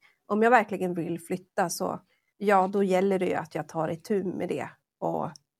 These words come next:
ser mig omkring, vad finns det för alternativ och vart vill jag bo och,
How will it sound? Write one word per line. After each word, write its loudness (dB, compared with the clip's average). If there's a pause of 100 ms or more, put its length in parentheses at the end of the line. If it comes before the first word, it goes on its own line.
(260)
ser 2
mig -2
omkring, -4
vad -6
finns -8
det -10
för -8 (320)
alternativ -2
och -4
vart -4
vill 0
jag -2
bo -2
och, -8